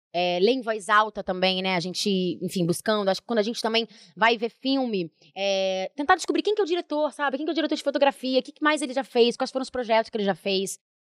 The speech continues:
Eu acho que dentro disso também é aprender a se produzir. Eu acho que é ter calma também, né? Acho que tudo tem seu tempo. É não se deslumbrar com a televisão, com a fama, que a gente pode cair um pouco nesse lugar. E não é sobre isso o nosso trabalho, o nosso ofício.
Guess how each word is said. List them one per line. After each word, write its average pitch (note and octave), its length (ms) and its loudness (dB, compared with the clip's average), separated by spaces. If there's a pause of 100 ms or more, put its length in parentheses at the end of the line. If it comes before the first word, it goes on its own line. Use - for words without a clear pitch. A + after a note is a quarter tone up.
(120)
Eu A#3 100 2
acho B3 140 2
que C#4+ 80 -14
dentro D4 300 0
disso B3 240 0
também C4 300 -2
é - 20 2
aprender C4 300 -2
a C#4 40 2
se C#4 100 -8
produzir. B3+ 500 -2 (300)
Eu G#3 60 6
acho A3 160 2
que B3+ 160 0
é B3 60 2
ter - 100 -8
calma D4+ 440 -2
também, G#3 420 -2 (400)
né? G3 240 0
Acho G3+ 140 2
que - 40 -16
tudo D4 160 0
tem C4+ 140 -6
seu A#3+ 160 -4
tempo. A3 500 -2 (220)
É G3+ 80 4
não A#3 80 6
se B3 100 0
deslumbrar A3+ 460 0
com - 80 -8
a - 20 -8
televisão, G3+ 560 0
com G3+ 100 -10
a F#3 40 -8
fama, A3+ 460 -2
que G#3 60 -6
a F#3+ 40 -2
gente G3 240 2 (220)
pode G#3 200 2
cair G#3+ 140 -4
um G#3 60 -8
pouco A3 180 -4
nesse G3+ 180 0
lugar. F#3+ 320 2
E G3+ 60 -4
não A3 100 -4
é C4+ 80 0
sobre G#3+ 320 -2
isso A#3 280 -2
o A#3 40 2
nosso G3+ 160 0
trabalho, F#3+ 460 -2
o - 20 -14
nosso F#3+ 180 -12
ofício. G#3+ 500 0